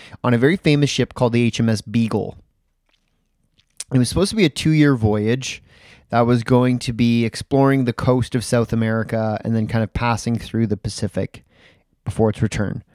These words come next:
Um, the departure was delayed, but it ended up leaving in eighteen thirty-one. But it wasn't gonna be a two-year voyage. It was actually gonna be a five-year voyage. Um, Darwin's dad was not, uh, in favor of this.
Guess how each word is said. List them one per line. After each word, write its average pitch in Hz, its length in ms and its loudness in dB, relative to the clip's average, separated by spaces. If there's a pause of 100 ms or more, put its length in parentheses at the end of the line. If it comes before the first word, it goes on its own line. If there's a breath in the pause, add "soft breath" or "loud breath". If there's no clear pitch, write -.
(580 soft breath)
Um, 107 600 0 (1080)
the 127 160 2
departure 131 460 2
was 131 160 2
delayed, 120 440 2
but 113 120 2
it 117 40 4
ended 127 180 2
up 117 120 -2
leaving 117 280 2
in 113 80 2
eighteen 113 320 0
thirty-one. 104 560 0 (280 soft breath)
But 123 100 0
it 135 40 4
wasn't 160 500 0
gonna 131 200 2
be 127 140 4
a 120 40 0
two-year 123 380 2
voyage. 110 440 -2
It 113 40 -2
was 104 100 -6
actually 117 300 -2
gonna 113 60 -2
be 107 60 -2
a 101 60 -4
five-year 107 720 -6
voyage. 95 540 -12 (720 soft breath)
Um, 107 440 0 (880)
Darwin's 127 400 2
dad 113 260 2
was 107 220 0
not, 117 400 0 (320)
uh, 98 960 -4 (540)
in 117 140 -2
favor 135 480 0
of 170 120 0
this. 254 460 0